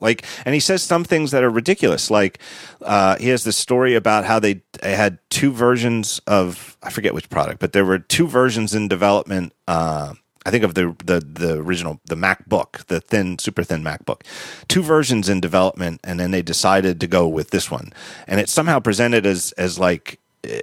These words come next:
a sign of indecision, executive indecision at Apple and a lack of leadership on the Mac that they did two designs and then choose one.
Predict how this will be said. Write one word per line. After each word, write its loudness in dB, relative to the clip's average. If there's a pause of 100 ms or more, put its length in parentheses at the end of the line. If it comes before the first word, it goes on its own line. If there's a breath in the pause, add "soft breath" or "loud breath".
(360)
a -2
sign 2
of -2
indecision, 0
executive 0
indecision 0
at -2
Apple 2
and -4
a -6
lack -2
of -4
leadership 0
on 0
the -4
Mac 0
that -4
they 0
did -6
two 0
designs 0
and -6
then -4
choose -2
one. 0